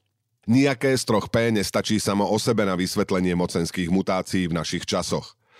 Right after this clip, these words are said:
V tandeme však dokážu prekonať sily s potenciálom rozdrobiť a riediť moc. Populizmus je zrejme najdiskutovanejší a najchybnejšie chápaný z trojice P. Vzhľadom na koncovku izmus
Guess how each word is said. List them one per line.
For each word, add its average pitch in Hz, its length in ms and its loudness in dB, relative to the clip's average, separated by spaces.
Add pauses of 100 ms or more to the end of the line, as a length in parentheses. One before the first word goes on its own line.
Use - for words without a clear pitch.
(340)
V - 80 -14
tandeme 147 480 2
však 104 240 -2
dokážu 104 400 0
prekonať 92 400 -2
sily 123 400 0
s - 80 -10
potenciálom 85 800 -2
rozdrobiť 90 720 -2
a 87 160 -6
riediť 80 400 -4
moc. 85 320 -4 (1400)
Populizmus 196 640 2
je 135 80 2
zrejme 120 480 0
najdiskutovanejší 113 1400 0
a 87 80 -2
najchybnejšie 98 880 0
chápaný 87 480 0
z 78 160 -4
trojice 82 400 -2
P. 80 320 -6 (1000)
Vzhľadom 120 400 0
na 120 160 2
koncovku 127 480 0
izmus 110 560 2